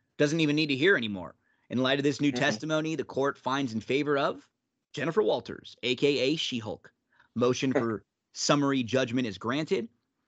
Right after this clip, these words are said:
Speaker 1: Titania and her subsidiaries will cease usage of the She-Hulk name effective immediately, and all current
Speaker 2: Ooh.
Speaker 1: products on the market must be recalled.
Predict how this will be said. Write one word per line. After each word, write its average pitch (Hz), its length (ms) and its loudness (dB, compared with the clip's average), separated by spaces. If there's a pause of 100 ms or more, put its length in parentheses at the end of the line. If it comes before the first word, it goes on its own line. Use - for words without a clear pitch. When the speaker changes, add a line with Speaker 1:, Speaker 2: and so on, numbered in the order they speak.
(140)
Speaker 1:
Titania 135 520 -2
and 117 160 -2
her 123 100 2
subsidiaries 131 760 -2
will 104 140 -6
cease - 480 -8
usage 147 460 -2
of 127 120 -6
the 120 80 -2
She-Hulk 123 480 -4
name 123 400 -2
effective - 400 -6
immediately, 139 640 -2 (300)
and 117 180 -10
all 165 220 0
current 139 360 0
Speaker 2:
Ooh. - 40 -18
Speaker 1:
products 135 420 -2
on 123 120 0
the 123 60 0
market 117 400 -2
must 110 320 -6
be 110 140 -4
recalled. 98 580 -10